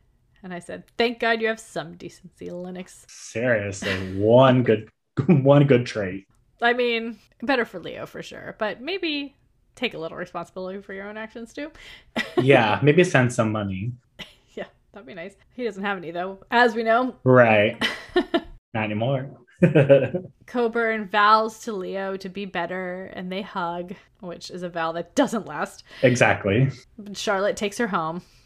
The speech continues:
Speaker 1: They both <laughs> go by horseback. <laughs>
Speaker 2: <laughs>
Speaker 1: And then we see Carter telling Fraser to not be a coward because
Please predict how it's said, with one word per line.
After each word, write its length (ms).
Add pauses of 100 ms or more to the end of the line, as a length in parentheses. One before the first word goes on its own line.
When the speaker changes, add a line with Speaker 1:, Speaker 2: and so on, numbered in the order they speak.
(300)
Speaker 1:
They 160
both 400 (200)
<laughs> 200
go 120
by 120
horseback. 600 (240)
<laughs> 160 (180)
Speaker 2:
<laughs> 840 (1120)
Speaker 1:
And 960 (140)
then 160
we 80
see 140
Carter 720
telling 320
Fraser 880 (420)
to 100
not 240
be 100
a 100
coward 580 (400)
because 640